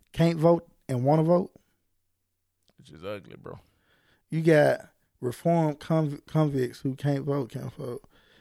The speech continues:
Speaker 1: but they wanna
Speaker 2: Ain't
Speaker 1: vote.
Speaker 2: ugly.
Speaker 1: Oh, how would that probably shift the tide?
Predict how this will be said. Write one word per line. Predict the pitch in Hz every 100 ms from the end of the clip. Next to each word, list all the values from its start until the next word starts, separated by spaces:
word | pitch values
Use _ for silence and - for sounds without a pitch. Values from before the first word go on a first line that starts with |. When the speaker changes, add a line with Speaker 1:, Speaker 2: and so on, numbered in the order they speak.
| _
Speaker 1:
but | -
they | 127
wanna | 123 156 139
Speaker 2:
Ain't | 110
Speaker 1:
vote. | 104 -
Speaker 2:
ugly. | 92 95 76 - _ _ _ _ _ _ _ _ _ -
Speaker 1:
Oh, | 143 151
how | 147
would | 139 143
that | 147 -
probably | 131 107
shift | - - - _
the | 131
tide? | 113 92